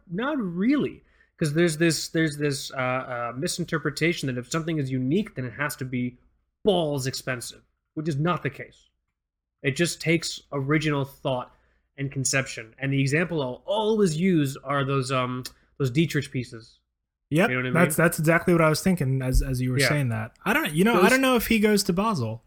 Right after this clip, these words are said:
Speaker 1: Why the fuck would he go to Basel? He's got, he's, he's gotta handle whatever the hell's going on in his life already.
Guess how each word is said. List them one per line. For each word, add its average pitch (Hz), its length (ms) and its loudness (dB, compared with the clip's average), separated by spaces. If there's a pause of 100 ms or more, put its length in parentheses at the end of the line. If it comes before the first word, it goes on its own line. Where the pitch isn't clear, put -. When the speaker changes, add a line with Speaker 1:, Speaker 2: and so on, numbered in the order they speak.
(1000)
Speaker 1:
Why 180 120 -2
the 196 80 0
fuck 214 220 -2
would 185 80 6
he 185 60 4
go 185 120 4
to 160 80 2
Basel? 160 340 0
He's 139 120 0
got, 170 180 2
he's, 190 220 4
he's 220 120 0
gotta 175 160 2
handle 156 260 0
whatever 156 180 0
the 139 60 2
hell's 143 120 0
going 151 200 0
on 151 100 0
in 135 60 0
his 123 100 -6
life 127 140 -2
already. 151 400 -2